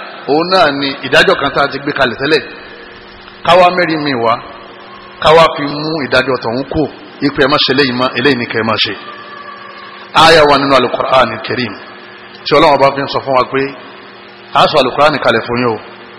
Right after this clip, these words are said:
àmọ́ tó bá dá àwọn àsìkò kan, a máa pa àwọn kan rẹ́, a máa fa àwọn míì rọ́pò. Nítorí li hikmatin ya'lamuha subhanahu wa ta'ala, nítorí ọgbọ́n àti òye tí Ọlọ́run bá là,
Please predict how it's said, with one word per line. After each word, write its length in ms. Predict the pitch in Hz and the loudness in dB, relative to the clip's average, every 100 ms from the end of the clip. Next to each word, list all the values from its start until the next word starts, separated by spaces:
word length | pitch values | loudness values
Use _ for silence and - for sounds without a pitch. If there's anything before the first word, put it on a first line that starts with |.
| - - | -20 -18
àmọ́ 200 | - 131 | -6 -4
tó 100 | 143 | 0
bá 80 | 165 | 2
dá 100 | 165 | 2
àwọn 140 | 135 127 | 2 2
àsìkò 320 | 113 117 117 | 0 -6 -6
kan, 240 | 107 113 113 - - - - - - - | -4 -6 -8 -16 -20 -20 -20 -20 -20 -4
a 140 | 131 139 | 2 4
máa 360 | 151 131 123 117 117 | 4 2 0 0 -4
pa 140 | - 117 | -6 0
àwọn 240 | 120 113 | 2 0
kan 200 | 107 120 | 0 0
rẹ́, 160 | 127 135 139 - - - - - | 0 -2 -8 -18 -20 -20 -18 -2
a 120 | 127 | 2
máa 220 | 147 123 | 4 2
fa 100 | - | 2
àwọn 180 | 113 113 | 2 2
míì 120 | 127 | 0
rọ́pò. 340 | 113 113 - 113 - - - - - - - - - - - - - - | 0 -2 0 -2 -4 -18 -20 -20 -20 -20 -20 -20 -20 -20 -20 -20 -20 -6
Nítorí 460 | 139 143 135 135 127 117 - - - | -4 0 0 0 -4 -8 -14 -20 -14
li 140 | - 120 | -4 0
hikmatin 560 | 190 - 156 147 135 131 | 0 0 0 0 0 2
ya'lamuha 640 | 127 123 139 151 127 131 123 120 - | 4 4 4 2 4 4 4 0 -10
subhanahu 540 | - 143 120 143 131 120 | -6 -4 0 0 2 2
wa 120 | 117 | 2
ta'ala, 400 | 123 120 113 104 - - - - | 2 4 4 0 -6 -14 -16 -14
nítorí 380 | - 160 151 151 | -6 -2 0 2
ọgbọ́n 320 | 147 147 151 151 | 0 0 2 0
àti 200 | - 139 | 0 -4
òye 280 | 120 113 123 123 - - - | -4 -4 -6 -10 -18 -20 -14
tí 140 | - | -4
Ọlọ́run 260 | 139 143 123 | 0 2 2
bá 120 | 117 | 2
là, 220 | 113 127 | 4 2